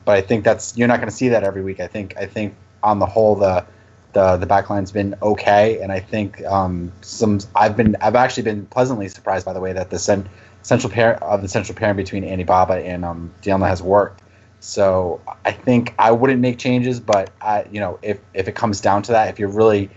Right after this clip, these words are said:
don't have many other options at left back, um, I could see, I could see maybe tinkering with it during a, during a midweek game or maybe during an Open Cup game, um, and seeing what you get from that,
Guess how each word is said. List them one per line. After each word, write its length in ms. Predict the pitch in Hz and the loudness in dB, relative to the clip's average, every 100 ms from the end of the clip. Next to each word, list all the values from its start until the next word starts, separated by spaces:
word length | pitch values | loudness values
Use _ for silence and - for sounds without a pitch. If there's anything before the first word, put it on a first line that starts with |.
| - _ _ _ - | -20 _ _ _ 0
don't 240 | 110 - | 0 0
have 400 | 113 110 107 98 | 0 0 -2 -10
many 260 | 104 104 104 | -8 -6 -4
other 240 | 95 92 | -4 -2
options 580 | 92 92 - 101 - - _ _ _ _ _ _ _ _ - | -4 -4 -8 -10 -10 -16 _ _ _ _ _ _ _ _ -4
at 180 | 104 - | -4 0
left 240 | 110 117 | -2 0
back, 360 | 120 120 123 - _ _ _ - | 2 4 2 -6 _ _ _ -6
um, 380 | 98 95 95 104 | -2 -2 -2 -4
I 100 | 107 | -4
could 140 | 123 | -4
see, 400 | - 139 123 117 - | 0 4 4 2 -2
I 80 | 143 | -2
could 120 | 190 | -2
see 120 | 214 202 | 0 2
maybe 240 | 175 156 | 4 2
tinkering 400 | - 156 151 127 | -2 0 2 4
with 160 | 123 120 | 2 0
it 140 | 98 | 0
during 180 | 120 110 | 0 0
a, 160 | 101 | -2
during 260 | 92 117 107 | -2 -2 0
a 40 | |
midweek 320 | 101 117 117 104 | 0 0 0 -2
game 160 | 101 | 0
or 80 | 101 | 0
maybe 200 | 107 107 | 2 0
during 300 | 113 104 95 | 2 2 2
an 80 | 92 | 0
Open 240 | 101 104 | 0 0
Cup 220 | 95 95 | -2 -4
game, 320 | 98 92 92 - - - - - | -4 -6 -6 -10 -18 -20 -16 -4
um, 320 | 98 95 92 - | 0 0 -2 -6
and 120 | 104 | 0
seeing 220 | 127 117 | 4 4
what 140 | 113 | 4
you 100 | 98 | 0
get 260 | 92 110 - | 2 2 2
from 200 | 104 95 | -4 0
that, 360 | 101 101 95 | 4 4 2